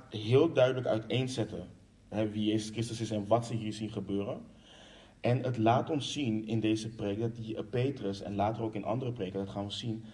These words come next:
hij predikt een hele specifieke Christus. En dit laat ons ook zien dat wanneer wij het evangelie communiceren, dat we duidelijk moeten zijn. We moeten duidelijk uiteenzetten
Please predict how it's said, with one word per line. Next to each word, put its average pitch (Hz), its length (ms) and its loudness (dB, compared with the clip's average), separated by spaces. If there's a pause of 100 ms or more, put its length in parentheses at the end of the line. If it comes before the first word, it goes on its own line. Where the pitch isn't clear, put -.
(100)
hij 113 160 4
predikt 131 380 -2
een 113 120 -4
hele 113 240 0
specifieke 107 640 -4
Christus. - 520 -8 (1040)
En 120 140 4
dit 120 160 2
laat 120 340 6
ons 156 180 0
ook 120 180 2
zien 123 220 -2
dat 110 140 2
wanneer 113 400 2
wij 139 140 0
het 120 200 0
evangelie 117 760 0
communiceren, 107 960 -2 (360)
dat 107 200 -2
we 104 160 -2 (320)
duidelijk 123 520 6
moeten 107 220 -4
zijn. - 380 -10 (540)
We 113 100 0
moeten 120 400 0
duidelijk 156 500 6
uiteenzetten 131 1120 2